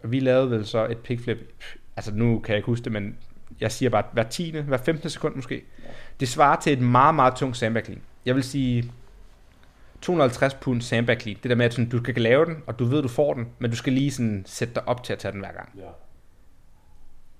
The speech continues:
Speaker 1: Måske vil det svare til sådan noget, jeg vil sige, det svarer måske til sådan noget hundrede tyve kilo power clean på mit niveau. Jeg ved, jeg får den, jeg kan rep den, men jeg skal sådan tage mig sammen.
Speaker 2: Fokusere.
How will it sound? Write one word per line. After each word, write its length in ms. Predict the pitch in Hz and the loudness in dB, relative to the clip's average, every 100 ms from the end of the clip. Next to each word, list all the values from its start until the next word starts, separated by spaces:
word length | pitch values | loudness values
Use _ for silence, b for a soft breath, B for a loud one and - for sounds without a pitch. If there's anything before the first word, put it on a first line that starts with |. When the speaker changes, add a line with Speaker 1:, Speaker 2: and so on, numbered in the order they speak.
| - - | -16 -6
Speaker 1:
Måske 280 | 131 - 180 | -4 2 2
vil 80 | 160 | 2
det 80 | 127 | 6
svare 200 | 151 160 | 6 6
til 80 | |
sådan 80 | 156 | 2
noget, 120 | 135 156 | -4 -2
jeg 80 | |
vil 100 | 175 | -2
sige, 360 | 185 202 202 190 - | -2 -6 -6 -8 -6
det 80 | 175 | 0
svarer 160 | 196 | 2
måske 180 | 202 208 | 2 -4
til 40 | 175 | -4
sådan 80 | |
noget 80 | 175 | 0
hundrede 220 | 170 190 | 2 2
tyve 140 | 185 180 | 2 -4
kilo 180 | 160 135 | -2 0
power 200 | 131 131 | 0 0
clean 160 | 131 | -2
på 60 | 123 | 0
mit 160 | 131 127 | -2 -2
niveau. 220 | 104 101 b b b b | -4 -4 b b b b
Jeg 120 | 139 | 6
ved, 100 | 175 | 6
jeg 100 | 175 | 6
får 180 | - 160 | 6 4
den, 180 | 151 123 | 2 0
jeg 120 | 120 | 2
kan 160 | 127 123 | 4 4
rep 160 | 151 156 | 4 0
den, 160 | 135 - b b b b b - | -8 -10 b b b b b -4
men 240 | 131 127 123 | 2 4 6
jeg 100 | 117 | 4
skal 160 | 123 | 0
sådan 220 | 120 123 | 0 0
tage 120 | 120 110 | 2 2
mig 100 | 104 | 2
sammen. 280 | 135 104 90 | 2 2 -4
Speaker 2:
Fokusere. 260 | 101 - | -14 -16